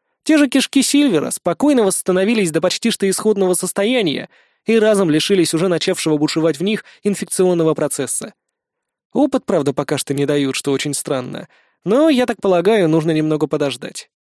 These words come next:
Пациенты пошли за пациентами. Кого-то я штопал без применения внутреннего ресурса,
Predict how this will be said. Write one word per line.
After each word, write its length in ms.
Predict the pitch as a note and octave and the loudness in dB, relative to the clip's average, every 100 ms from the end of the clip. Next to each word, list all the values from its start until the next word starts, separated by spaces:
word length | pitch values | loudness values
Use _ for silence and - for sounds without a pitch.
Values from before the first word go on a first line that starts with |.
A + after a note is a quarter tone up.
| _ _ _ _ | _ _ _ _
Пациенты 580 | F3+ F3 C#4+ F4+ E4+ C#4+ | -4 0 2 4 4 2
пошли 380 | A#3+ G#3 G3+ A#3 | 0 -2 0 2
за 100 | G#3+ | 2
пациентами. 840 | F3+ - D3 B2+ B2 - - - _ _ _ _ | -2 0 0 -2 -6 -12 -14 -18 _ _ _ _
Кого-то 300 | G#3+ C#4 E4 | 0 2 4
я 140 | F#3+ F3 | 4 2
штопал 320 | B3 G#3+ D#3 | 0 0 0
без 240 | D3 A#3 | 2 0
применения 500 | - G3 F#3+ F#3+ F3+ | 2 2 2 2 0
внутреннего 460 | E3 F3 D#3+ D#3+ D#3 | 0 -2 -2 -2 0
ресурса, 560 | D#3+ - D#3 - D3 | -2 -2 -4 -2 -6